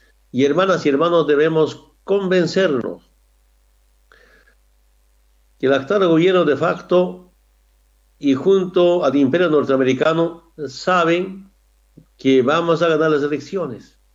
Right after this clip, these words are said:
Ahora el pueblo se da cuenta lo que nunca. Temprano, desde las cinco de la mañana, estaba conversando con algunos hermanos,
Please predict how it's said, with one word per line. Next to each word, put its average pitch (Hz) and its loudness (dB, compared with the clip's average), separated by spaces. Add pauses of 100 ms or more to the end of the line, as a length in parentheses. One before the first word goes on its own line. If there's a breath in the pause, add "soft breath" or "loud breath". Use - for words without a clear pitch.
(1400)
Ahora 170 0
el 147 0
pueblo 165 0
se 156 -2
da 151 -2
cuenta 180 0
lo 139 2
que 156 0
nunca. 196 -2 (3250)
Temprano, 170 2
desde 139 2
las 135 2
cinco 196 -4
de 165 2
la 165 2
mañana, 175 2
estaba 160 -2
conversando 151 0
con 143 0
algunos 151 2
hermanos, 143 0